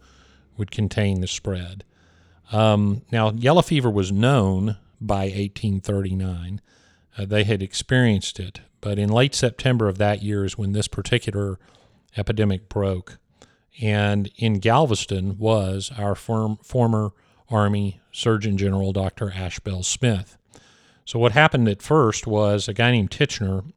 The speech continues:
passed away, and nobody really thought anything of it. He got sick and died, and, and not much attention was paid. But Ashbel Smith was then summoned to, of all places,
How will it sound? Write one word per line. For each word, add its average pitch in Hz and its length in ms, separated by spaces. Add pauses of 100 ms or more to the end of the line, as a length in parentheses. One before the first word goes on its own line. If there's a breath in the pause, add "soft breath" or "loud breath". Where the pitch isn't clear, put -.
(180)
passed 113 340
away, 104 340
and 95 120
nobody 127 260
really 110 240
thought 123 300
anything 101 560
of 120 100
it. 92 260 (440 soft breath)
He 117 100
got 117 220
sick 131 240
and 107 100
died, 104 320
and, 98 300
and 98 500 (560)
not 120 180
much 117 200
attention 110 420
was 92 140
paid. 104 560 (760 soft breath)
But 110 400
Ashbel 131 440
Smith 117 400
was 101 300
then 120 340
summoned 95 640 (460)
to, 120 320
of 101 100
all 127 220
places, 107 560